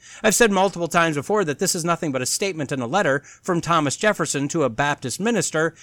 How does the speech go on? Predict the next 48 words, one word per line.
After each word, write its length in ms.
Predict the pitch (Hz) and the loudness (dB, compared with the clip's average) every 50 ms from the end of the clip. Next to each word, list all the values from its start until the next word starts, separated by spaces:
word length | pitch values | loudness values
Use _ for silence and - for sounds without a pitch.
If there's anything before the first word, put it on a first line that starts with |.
| - - - | -20 -8 -4
in 160 | 196 202 202 | -4 -2 -2
answer 500 | 185 - 180 190 208 220 214 - 220 208 | -4 -4 -2 -2 0 0 0 0 -2 -2
to 320 | 185 - - 196 190 175 170 | -2 -4 -4 -2 0 2 2
a 240 | 151 147 143 143 | 2 2 0 0
state 720 | 131 - - - - - - - 190 180 180 180 180 175 - | -2 -2 -2 0 -2 -2 0 0 0 2 2 0 0 0 -2
and 160 | 151 135 117 | -4 -2 -2
religion 500 | 113 113 117 165 220 254 208 180 147 127 | -4 -4 0 2 2 2 4 2 0 0
question, 520 | - - 127 120 - - 208 226 254 240 - - - - _ | 0 0 0 0 0 2 2 2 2 0 -2 -8 -16 -16 _
stating 460 | - - - - 110 104 101 120 127 | -2 0 0 0 0 -2 -2 -2 -2
that 120 | 131 139 127 | -2 -4 -4
the 60 | 156 | 0
government 420 | 131 143 147 143 170 170 175 190 | 2 2 2 2 2 0 0 0
will 180 | 190 208 214 214 | 2 2 2 2
never 440 | 214 214 214 220 226 226 214 233 233 | 2 0 0 0 0 2 4 2 2
interfere 500 | 196 208 208 - 208 185 - - 175 165 | 2 0 -2 -2 -2 -2 -2 -2 -2 0
with 180 | 160 151 - | 0 -2 -2
religion. 420 | 147 143 131 123 110 - 95 92 - - - - - | -2 -2 0 0 -2 -2 -6 -10 -14 -20 -20 -8 -2
They'll 160 | 156 151 147 | 0 2 2
never 400 | 147 156 170 185 202 208 202 214 | 2 2 2 2 4 4 4 2
make 200 | 208 196 180 - | 2 0 0 0
a 40 | 165 | 0
mandatory 720 | 147 135 131 139 151 165 170 165 - - 151 151 156 151 | 0 0 0 0 0 -2 -2 -4 -4 -4 -4 -2 0 2
state 500 | - - - - 151 135 139 143 139 - | 2 2 2 0 0 -2 -2 -2 -2 -2
or 160 | 147 147 139 | -2 -2 -2
national 640 | 123 110 107 107 113 120 135 135 - - 147 135 | -2 -4 -4 -2 -2 -2 -2 -2 -4 -4 -4 -4
religion, 480 | 131 135 139 127 113 107 92 113 107 104 - - - - - | -4 -4 -4 -4 -6 -6 -6 -6 -8 -10 -12 -16 -20 -10 -2
that 140 | - 208 - | -2 0 2
there 180 | 214 214 214 208 | 2 2 2 2
is 80 | 190 | 2
a 120 | 202 196 180 | 2 0 0
wall 420 | 143 117 143 180 226 247 233 180 | 0 2 2 2 4 4 4 2
between 420 | 139 135 135 - 170 170 165 160 | 2 -2 -2 -4 -4 -4 -4 -4
church 300 | - - 190 165 - - | -2 -2 -2 -2 -2 -2
and 120 | 151 131 123 | -4 -2 -2
state, 360 | - - - 269 254 226 165 | -2 0 2 2 2 2 0
but 100 | 180 190 | -2 -2
it's 140 | 190 175 - | -2 -2 -2
quite 240 | - 214 214 208 - | -2 -2 -2 -2 -2
obvious 560 | 165 180 208 240 233 196 170 143 147 151 - 185 | -4 -4 -2 -2 -2 -2 0 0 0 0 0 -2
reading 340 | 196 202 202 190 190 190 | -2 -2 0 0 0 0
the 60 | 170 165 | 0 0
letter 380 | 170 214 262 277 240 214 208 | 0 0 0 2 2 0 0
that 160 | 190 202 185 | 0 -2 -2
that 160 | - 214 226 226 | -2 -2 -2 -2
is 140 | 233 214 | 0 0
a 80 | 240 247 | 0 0
one-way 520 | 240 226 269 320 370 359 320 262 208 180 147 | 0 0 0 0 0 0 0 2 2 2 2
wall. 520 | 135 131 131 127 113 98 95 98 107 - | 2 4 4 4 2 2 -2 -6 -12 -18